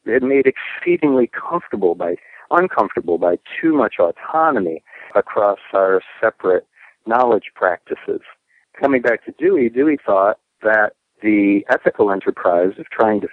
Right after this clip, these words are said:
figure out what the best moral rules are and, and how to modify them over time for human well-being is, is autonomous. It's an autonomous methodology apart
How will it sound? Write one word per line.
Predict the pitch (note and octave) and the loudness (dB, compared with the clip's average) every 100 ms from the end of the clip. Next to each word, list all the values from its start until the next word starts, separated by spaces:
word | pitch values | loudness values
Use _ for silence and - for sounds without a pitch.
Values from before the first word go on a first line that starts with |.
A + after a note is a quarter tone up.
| - | -2
figure | A#2+ G#2 G2+ G#2+ | -2 0 0 2
out | G#2 G#2 _ - _ - | 2 -2 _ -20 _ -2
what | G#2+ - | -2 -2
the | F#2+ | -4
best | G#2+ A2 - - | -2 -2 -4 -2
moral | G#2 G2 F#2 | 2 2 2
rules | G#2+ B2+ B2 A#2 | 2 2 2 0
are | F2 E2 F2+ A2+ G#2 | -2 0 2 2 0
and, | F2 - _ - _ - | -6 -14 _ -20 _ -10
and | E2 | -8
how | - G2+ | -2 0
to | F2 | 0
modify | F2+ G2+ A2 - G2+ G2+ | 2 2 0 0 0 0
them | G2+ | 0
over | G2+ F#2 | 0 -2
time | - - D3 B2+ - | -6 -2 0 0 -2
for | - | -4
human | C3+ A#2+ G#2+ | 0 0 2
well-being | G2+ F#2+ C3+ C3+ G#2+ - _ _ _ _ - | 0 0 0 0 -2 -8 _ _ _ _ -4
is, | B2+ B2+ - _ - | 0 0 -2 _ -2
is | C3 A#2+ - - | 0 -2 -6 -2
autonomous. | A#2+ - - G3+ G#3 - - - - - | -2 -2 -2 0 0 -4 -16 -20 -20 -6
It's | A2 - G2 | -4 -2 0
an | G2 | 2
autonomous | G#2 - B2 B2+ A#2 - | 0 0 0 2 0 -2
methodology | A2 G#2+ G2+ G#2 C3 C#3+ A#2+ F#2 F2+ - - - | -2 -2 -2 0 2 0 0 -2 -2 -6 -14 -4
apart | G#2 - G#2+ G#2+ | -4 0 0 0